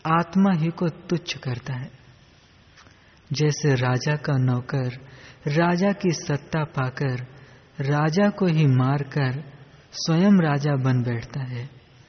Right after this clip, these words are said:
वैसे ही मन आत्मा की सत्ता पाकर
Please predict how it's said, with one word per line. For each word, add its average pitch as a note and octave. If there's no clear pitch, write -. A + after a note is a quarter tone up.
वैसे C3+
ही B2
मन C3+
आत्मा D#3+
की D#3+
सत्ता C#3
पाकर B2+